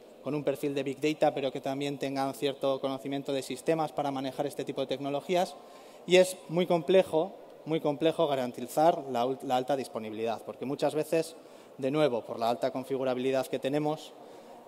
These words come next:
podemos encontrarnos con un único punto de fallo. Es decir, que si, por ejemplo, H-, H D F S está diseñada o Spark para alta disponibilidad y tolerancia a fallos,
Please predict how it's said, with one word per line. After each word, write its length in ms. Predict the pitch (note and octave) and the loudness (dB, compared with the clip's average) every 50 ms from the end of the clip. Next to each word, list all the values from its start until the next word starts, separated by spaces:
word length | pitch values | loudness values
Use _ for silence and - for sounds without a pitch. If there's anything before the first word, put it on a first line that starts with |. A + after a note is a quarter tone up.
| - | -2
podemos 360 | - C#3 C#3+ D3+ D#3 E3 D#3 | 0 2 2 2 2 2 0
encontrarnos 560 | E3 D#3 D3 D#3 D#3 - D#3+ D#3+ E3 E3 D#3 - | 0 0 0 -2 2 2 2 4 4 2 0 -2
con 140 | - C#3+ | -2 -4
un 120 | C#3+ C#3+ D3 | -2 -2 -2
único 300 | D3 D3 D3 C#3 D3 C#3 | -2 -4 -2 -2 -2 -2
punto 300 | - D3 D3 D3 D#3 C#3+ | -2 -2 -2 0 0 0
de 100 | B2 A2 | 0 0
fallo. 340 | - - G#2+ G2+ G2+ A2 G#2+ - - - - | 0 -2 -2 -2 -4 -8 -14 -16 -20 -12 -10
Es 100 | D3 C3 | -6 -4
decir, 300 | C3+ B2 - D3 C3+ - | -4 -2 -2 -2 -4 -4
que 120 | - A2 | -6 -12
si, 120 | - - B2 | -12 -12 -8
por 160 | - A#2+ A#2+ | -4 -4 -4
ejemplo, 340 | A#2 - C#3 C3+ B2 C#3+ C#3+ | -2 -2 -4 -2 2 4 4
H-, 220 | C#3+ C3+ - - - | 4 2 0 -6 -8
H 240 | C#3+ C3 - C#3 | -8 -6 -4 -4
D 60 | C3+ C3 | -2 -2
F 260 | A#2+ - D3 C#3 D3+ | -2 0 0 2 2
S 160 | D3 - - | 0 0 -4
está 640 | A2 - - - - A2+ A2 A2 A2+ A2+ A2+ A2+ A#2 | -6 -8 -6 -2 0 0 2 2 2 2 2 0 0
diseñada 640 | A#2+ C3 B2 - - A#2 A#2+ B2 B2+ B2+ A#2+ A2+ A2 | -2 -4 -6 -6 -6 -6 -4 -2 -2 0 0 0 -2
o 80 | A2 A2+ | -4 -6
Spark 400 | A2+ - - D3 B2 A#2 - - | -8 -4 -2 -2 -2 -2 -2 -6
para 200 | A2+ G#2+ A2 A#2 | -6 -2 -2 -2
alta 180 | B2 - B2 | -2 0 -2
disponibilidad 580 | B2+ B2 - - A#2+ A#2+ A#2 A#2+ B2+ B2+ B2+ A#2+ - | -4 -4 -4 -6 -6 -6 -4 -2 0 0 0 -2 -2
y 60 | B2 | -4
tolerancia 440 | - B2 A#2+ B2 B2+ B2+ B2 C#3 B2+ | -4 -2 -2 0 -2 -2 -2 -4 -2
a 20 | |
fallos, 520 | - D3+ D3 D3 D#3 D#3+ D#3+ D#3+ - - | 2 2 2 4 4 4 2 2 -4 -10